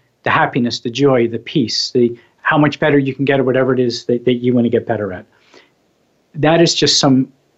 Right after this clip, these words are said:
two examples that come to mind from the sports world of the power of the unconscious mind. And it's not something that's difficult to do.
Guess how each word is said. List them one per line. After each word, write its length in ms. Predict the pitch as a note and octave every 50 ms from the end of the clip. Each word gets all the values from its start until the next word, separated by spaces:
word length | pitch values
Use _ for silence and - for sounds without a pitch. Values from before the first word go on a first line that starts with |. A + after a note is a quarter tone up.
| _ _ -
two 200 | - F#3+ F#3 F3
examples 460 | - - D3 C3 B2 A#2+ - C3 G#2+
that 80 | B2+ -
come 180 | - C3 B2+
to 80 | A#2+ A#2+
mind 240 | A#2+ A2+ A#2+ A#2 A#2
from 120 | - B2
the 60 | A2+
sports 480 | - - - - D3 C#3+ C3+ - - -
world 320 | A2+ G#2+ G#2 G2+ G#2 G#2 - _ _ _ _ - -
of 120 | - C3 B2
the 120 | B2+ B2
power 540 | B2+ - - D3+ C#3+ C#3+ D3 D3 D3+ D3 -
of 380 | C#3 B2+ B2+ B2+ B2 B2 - _ _ _ _
the 140 | - C3 B2
unconscious 580 | A#2+ B2 A#2 - C3+ B2 A2 - - A#2+ -
mind. 340 | - D#3+ D#3 B2+ G#2 G#2 - - _ _ _ _ _ _ _ _ _ -
And 400 | - D3+ D3 D3 D3+ C#3+ C#3+ - _ _ _ _ _ _ _ _ _ _ _ _ _ _ _ -
it's 180 | D3 C#3 -
not 220 | - E3+ F3 F#3 F#3
something 320 | - F#3+ E3+ - D#3+ C3+
that's 160 | B2 A#2 -
difficult 420 | - - D3+ - E3 - E3 D#3 D#3+
to 80 | - D#3+
do. 320 | D3 D#3+ E3+ F3 F3 F3